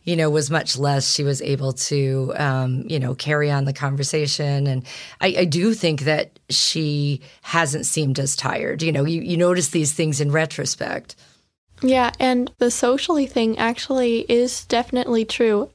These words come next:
Speaker 2: I don't talk a lot in school, like, I'm rather quiet. That probably has something to do with my hearing loss, but now that I can hear more,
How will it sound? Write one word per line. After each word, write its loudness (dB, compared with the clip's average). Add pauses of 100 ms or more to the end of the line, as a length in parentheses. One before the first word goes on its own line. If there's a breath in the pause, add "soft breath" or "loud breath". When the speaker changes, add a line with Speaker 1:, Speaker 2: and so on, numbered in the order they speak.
Speaker 2:
I 2
don't -2
talk 0
a 2
lot 2
in 0
school, 2
like, 2
I'm 2
rather 0
quiet. 0
That -2
probably 2
has 0
something 0
to 0
do 2
with -2
my 0
hearing -2
loss, -2
but 0
now 2
that 2
I 0
can -6
hear 0
more, 2